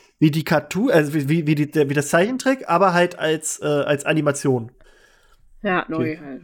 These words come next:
Speaker 1: Phil ist jetzt einfach
Speaker 2: Ja.
Speaker 1: gegangen, das war jetzt zu viel für den Pinocchio. Nee.
Speaker 2: <laughs> Dass ich so, wenn
Speaker 1: Nee.
Speaker 2: wir jetzt über Pinocchio reden, was soll das?
Speaker 1: So eine Scheiße hier.
Speaker 2: <laughs> Oh.
Speaker 1: Oh, jetzt haben wir Phil verloren. Aber gut, dann machen wir halt einfach mal weiter.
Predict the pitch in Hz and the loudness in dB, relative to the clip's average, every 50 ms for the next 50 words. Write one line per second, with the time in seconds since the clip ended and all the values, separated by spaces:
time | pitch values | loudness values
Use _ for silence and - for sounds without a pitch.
0 | 170 - - - - 156 156 - 160 135 143 139 135 135 - 135 127 131 135 139 | -18 -20 -6 0 2 2 4 2 0 0 2 2 0 0 0 0 0 0 0 0
1 | 135 127 - 135 127 123 - 143 127 - 147 131 - 151 131 127 113 - - - | 0 0 2 2 2 2 0 -4 -2 0 0 0 2 0 0 0 -2 -2 -2 0
2 | 139 139 147 143 160 143 135 131 - - 131 - - - - 285 277 285 320 277 | 2 2 2 2 0 0 0 0 -2 -2 0 0 2 4 4 4 4 4 2 0
3 | 285 311 226 196 175 160 180 190 156 175 160 151 165 156 147 131 127 123 - 190 | 2 -2 -4 -4 -4 -8 -10 -8 -6 -6 -8 -8 -8 -6 -4 -4 -4 -2 0 2
4 | 190 180 180 220 214 196 196 202 208 220 208 190 190 180 160 175 175 170 - 180 | 2 2 2 2 2 2 0 0 0 0 0 2 0 0 -2 -4 -6 -4 -2 0
5 | 190 190 180 160 160 123 120 117 110 104 - - - - - - 139 139 131 123 | 0 2 2 0 0 0 -2 -2 -4 -6 -8 -8 -8 -8 -4 -2 0 0 0 0
6 | 123 123 120 120 120 120 120 123 127 254 - - 220 262 262 - _ _ _ _ | -2 -4 -6 -6 -6 -8 -6 -6 -6 -6 -8 -10 -10 -10 -12 -12 _ _ _ _
7 | _ _ _ _ 254 247 220 220 214 208 202 202 196 196 196 190 190 190 - _ | _ _ _ _ -14 -8 -4 -2 0 0 0 0 -2 -2 -4 -4 -6 -8 -10 _
8 | - - 139 135 135 131 127 131 135 131 131 123 120 - - 170 160 139 131 131 | -6 -4 -2 0 0 0 0 -2 -2 -4 -6 -8 -10 -10 -10 -8 -6 -4 -4 -4
9 | 135 135 135 - - 135 127 131 - 139 131 127 127 123 127 127 131 - 156 165 | -4 -6 -8 -4 -2 -2 -2 -2 -2 -4 -2 -2 -2 -4 -4 -6 -6 -4 0 0
10 | 180 170 175 170 131 - 131 123 127 127 151 151 151 147 156 151 - 156 156 165 | 0 2 2 -2 -2 -2 -4 -4 -4 -6 -6 -8 -6 -6 -6 -6 -8 -8 -10 -10
11 | 175 170 185 165 143 131 - - 127 135 - | -10 -8 -8 -6 -6 -6 -8 -8 -10 -14 -14